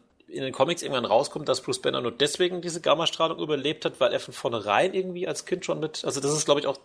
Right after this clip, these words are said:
das verwurschtelt so ein bisschen im ersten Hulk, dass er quasi als Kind schon mal so Spritzen bekommen hat und deswegen ist er, schlummert es quasi schon immer im drin und die Gammastrahlen haben den Hulk halt quasi zum, erstmal aktiviert. So hab ich das immer verstanden, aber ich kenn, wie gesagt, die Comics dann nicht.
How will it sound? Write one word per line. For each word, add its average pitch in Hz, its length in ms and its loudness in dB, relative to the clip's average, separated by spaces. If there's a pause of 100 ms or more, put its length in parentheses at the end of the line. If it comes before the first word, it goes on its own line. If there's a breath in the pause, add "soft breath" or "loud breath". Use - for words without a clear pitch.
(100)
das - 160 0
verwurschtelt 143 400 2
so 151 80 2
ein - 40 2
bisschen 143 200 -4
im - 60 -6
ersten - 280 0
Hulk, 110 220 2 (280 loud breath)
dass 123 120 2
er 131 60 4
quasi 131 180 6
als 127 140 0
Kind - 180 -2
schon 160 100 0
mal 139 140 4
so 123 160 0
Spritzen - 400 -8
bekommen 147 340 -2
hat - 120 -4
und 131 100 -8
deswegen 135 380 -2
ist 131 120 -6
er, 135 140 -2 (380 soft breath)
schlummert 170 340 6
es - 140 0
quasi 139 200 4
schon 147 140 -4
immer 147 200 -4
im 123 160 -6
drin 147 160 -2
und 151 60 -2
die 127 60 -6
Gammastrahlen 143 420 2
haben 135 80 -4
den 120 120 -6
Hulk 135 160 0
halt 127 140 0
quasi 120 240 -2
zum, - 160 -12 (180)
erstmal - 260 -4
aktiviert. 117 640 -4
So - 160 -2
hab 123 80 2
ich 113 60 -2
das - 120 -6
immer 120 140 -2
verstanden, - 440 -2
aber 117 120 -6
ich - 240 -14
kenn, 123 220 2
wie 123 60 4
gesagt, 117 180 2
die 113 40 -4
Comics 120 320 0
dann 117 140 -6
nicht. 120 220 -14